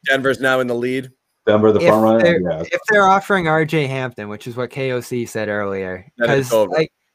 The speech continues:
Speaker 3: yeah, how could the Magic pass that up? That's like a new first round pick, premium guy who should have been a
Speaker 1: Hey,
Speaker 3: lottery
Speaker 1: you
Speaker 3: pick.
Speaker 1: got one of those.
Speaker 3: Again, the fact that Neesmith won the lottery and R J Hampton didn't, R J Hampton was obviously my guy.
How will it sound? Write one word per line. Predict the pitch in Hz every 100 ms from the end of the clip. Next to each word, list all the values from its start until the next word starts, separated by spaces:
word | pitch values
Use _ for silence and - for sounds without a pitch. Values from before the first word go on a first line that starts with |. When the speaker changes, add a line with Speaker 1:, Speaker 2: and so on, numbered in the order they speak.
| -
Speaker 3:
yeah, | 175 160 117
how | 143
could | 147 156
the |
Magic | 151 147 147 131
pass | - 127 117
that | 131 123
up? | 101 95
That's | 123 -
like | 139 127
a |
new | 113 135 139
first | 170 127 -
round | 120 117 -
pick, | 123 -
premium | - 127 127 117 107
guy | 101 98
who | 104
should | - 120
have | 107
been | 113 107
a |
Speaker 1:
Hey, | 110
Speaker 3:
lottery | 127 127 101
Speaker 1:
you | 90 -
Speaker 3:
pick. | 226 226
Speaker 1:
got | 202
one | 160
of | 123
those. | 117 139 175 - - _ _ - - - - - - _ _ _ _ - - - _ 117 - _ _ -
Speaker 3:
Again, | 139 185 160
the |
fact | - 185 233
that | 254 160
Neesmith | 147 170 - 190 180
won | 165 151
the | 135
lottery | 117 120 143 135
and |
R | 123 135
J | 143
Hampton | 120 123 131 131 117
didn't, | 120 127 135 110
R | 117 135
J | 135 123
Hampton | 127 127 120
was | 107 113
obviously | 113 107 - 104
my | 98
guy. | 95 95 98